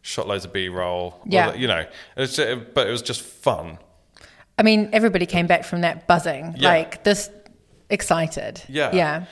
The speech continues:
Speaker 1: And it, you know, that for, for them, again, it's just, it's good. Okay, we're, when we're saying to clients that, um, like, we need more creative. Oh.
Speaker 2: Do you want me to?
Speaker 1: There goes the GoPro.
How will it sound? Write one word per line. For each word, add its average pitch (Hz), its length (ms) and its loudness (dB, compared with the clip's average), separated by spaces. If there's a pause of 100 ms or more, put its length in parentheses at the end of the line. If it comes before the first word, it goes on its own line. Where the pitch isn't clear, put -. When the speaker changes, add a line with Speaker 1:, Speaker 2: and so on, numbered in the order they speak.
(220)
Speaker 1:
And 131 160 -4
it, - 360 -4
you 139 100 -10
know, 117 180 -2
that 135 460 -2
for, 117 520 0 (680)
for - 180 -8
them, 101 680 -6 (380)
again, 104 280 -4
it's 87 140 -6
just, - 280 -6
it's 123 120 -8
good. - 380 -6 (600)
Okay, 95 260 -4
we're, 98 200 -6 (200)
when 117 180 -2
we're 110 120 -4 (220)
saying 120 360 -4
to 101 80 -10
clients 90 580 -4
that, 90 440 -4
um, 92 420 -4 (1120)
like, 92 220 -6 (320)
we 107 120 -2
need 92 220 -4
more 90 160 -6
creative. 101 800 -4 (800)
Oh. - 320 -10 (160)
Speaker 2:
Do 196 100 -8
you - 20 -2
want 165 100 -6
me 165 80 -6
to? 156 200 -6 (320)
Speaker 1:
There 98 240 0
goes 98 280 -4
the - 60 -14
GoPro. 92 500 -4